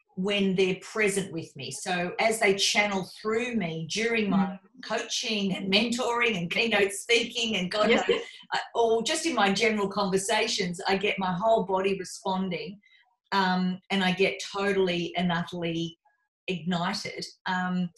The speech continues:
Speaker 1: and that, I love that feeling. That's like having magical dust poured all over you.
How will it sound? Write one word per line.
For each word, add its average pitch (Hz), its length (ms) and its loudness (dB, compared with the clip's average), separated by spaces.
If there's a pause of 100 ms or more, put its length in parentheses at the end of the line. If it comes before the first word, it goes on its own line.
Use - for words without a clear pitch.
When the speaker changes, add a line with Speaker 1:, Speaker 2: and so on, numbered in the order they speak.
(160)
Speaker 1:
and 190 140 4
that, 196 180 2
I 185 80 4
love 180 260 2
that - 220 -2
feeling. 165 300 -4
That's - 260 -4
like 160 120 -2
having 170 360 0
magical 170 760 0 (100)
dust 196 280 0 (120)
poured 156 260 -4
all 156 240 -6
over 170 160 -4
you. 160 240 -6